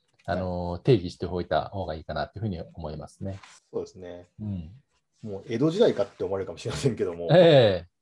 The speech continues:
Speaker 1: さっき言った通り、今でも残っているファミリービジネスはやっぱりこういうのを大事にしてるので、
Speaker 2: はい。
Speaker 1: ぜひ取り組んでいただければと思いますね。
Speaker 2: うん。そうですね。
Speaker 1: はい。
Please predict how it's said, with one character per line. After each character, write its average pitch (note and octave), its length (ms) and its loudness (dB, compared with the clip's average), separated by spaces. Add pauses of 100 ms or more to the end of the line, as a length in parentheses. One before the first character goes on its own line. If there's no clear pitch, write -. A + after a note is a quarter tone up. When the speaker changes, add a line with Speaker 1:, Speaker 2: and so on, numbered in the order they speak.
(120)
Speaker 1:
さ E3+ 100 -2
っ - 40 -16
き B2 80 -4
言 G2 80 -4
っ F2+ 40 -16
た - 100 2
通 G2 200 -2
り、 F2+ 300 -10 (380)
今 E3 200 0
で G#2+ 80 -2
も F#2 100 -6
残 F#2+ 200 -4
っ A2 100 -2
て F#2 80 -10
い - 20 -10
る E2 80 -12
フ G2 60 -8
ァ F#2 40 -8
ミ F#2+ 80 -10
リ F#2+ 60 -10
ー - 20 -12
ビ F#2 60 -14
ジ F#2+ 80 -12
ネ E2 60 -14
ス - 120 -10
は G#2+ 40 -2
や G2+ 60 -4
っ - 20 -14
ぱ - 60 -12
り F2 80 -12
こ C3+ 100 -4
う C#3+ 40 0
い - 20 0
う - 20 -6
の F#2 40 -6
を - 20 -14
大 G2 160 -4
事 G#2+ 60 -8
に F#2+ 80 -10
し - 60 -20
て F#2 80 -10
る D#2 180 -14 (380)
の - 100 -16 (180)
で、 F2+ 260 -16 (180)
Speaker 2:
は G#2+ 240 -2
い。 - 140 -8 (400)
Speaker 1:
ぜ - 60 -14
ひ - 80 -20
取 F2+ 140 -14
り F2 60 -20
組 F2+ 140 -14
ん - 20 -18
で E2+ 60 -14
い E2+ 40 -16
た E2+ 100 -14
だ E2 80 -12
け - 120 -18
れ - 20 -16
ば - 120 -20
と - 40 -20 (360)
思 D3 60 -20
い - 20 -20
ま - 60 -20
す - 80 -10
ね。 G#2+ 60 -2
Speaker 2:
う G2 40 -2
ん。 E2+ 140 -10 (420)
そ A2+ 100 -4
う G#2+ 40 -6
で A2+ 60 -12
す - 120 -20 (100)
ね。 A2 220 -8 (200)
Speaker 1:
は - 80 -20
い。 - 40 -20